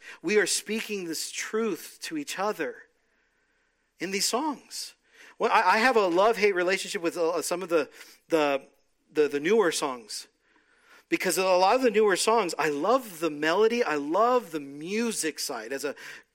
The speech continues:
m-, my background is more composition, I love the composition. But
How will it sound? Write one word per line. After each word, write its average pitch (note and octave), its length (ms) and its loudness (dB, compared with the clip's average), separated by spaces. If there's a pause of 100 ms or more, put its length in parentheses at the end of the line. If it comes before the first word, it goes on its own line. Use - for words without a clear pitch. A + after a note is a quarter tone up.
(120)
m-, D#3 440 -12
my E3 160 2
background E3 340 2
is C3 60 -8
more D3 80 0
composition, E3 720 -2
I F3 140 -2
love F3 480 2
the D3+ 80 -2
composition. D#3 680 -6 (1500)
But F3+ 380 2